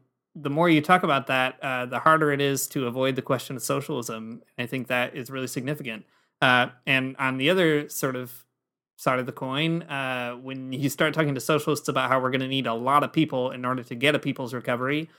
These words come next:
um, you suddenly have to start talking about, "All right, well, how are you gonna appeal to all these Christians and other kinds of people in the world?"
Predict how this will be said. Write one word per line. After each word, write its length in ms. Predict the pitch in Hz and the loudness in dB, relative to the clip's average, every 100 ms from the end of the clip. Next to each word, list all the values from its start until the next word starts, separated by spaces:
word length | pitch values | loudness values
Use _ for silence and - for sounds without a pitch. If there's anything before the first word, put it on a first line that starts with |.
| _ _ - | _ _ 0
um, 320 | 123 120 131 | 2 2 -2
you 300 | 135 127 123 | -4 -4 -2
suddenly 360 | 120 151 139 139 | 2 4 4 4
have 140 | 127 123 | 0 0
to 80 | |
start 200 | 127 139 | -2 -2
talking 220 | 135 127 139 | 0 0 2
about, 260 | 123 123 | 0 0
"All 60 | 131 | 2
right, 240 | 131 131 120 | 2 2 2
well, 160 | 127 | 0
how 100 | 123 | 4
are 60 | 147 | 4
you 160 | 143 135 | 4 2
gonna 360 | 127 123 123 131 | 0 -4 -6 -8
appeal 380 | - 156 120 | 0 2 2
to 280 | 113 135 117 | -2 -6 -4
all 180 | 120 123 | -4 -6
these 200 | 120 117 | -6 -10
Christians 540 | - 127 - 120 117 113 | -8 -8 -6 -12 -10 -8
and 200 | 120 135 | -8 -6
other 200 | 131 120 | -6 -4
kinds 280 | 123 117 | -4 -6
of 60 | 113 | -8
people 440 | 131 120 123 131 | -12 -8 -6 -6
in 160 | - 127 | -6 -10
the 60 | 117 | -8
world?" 420 | 120 123 170 | -4 0 0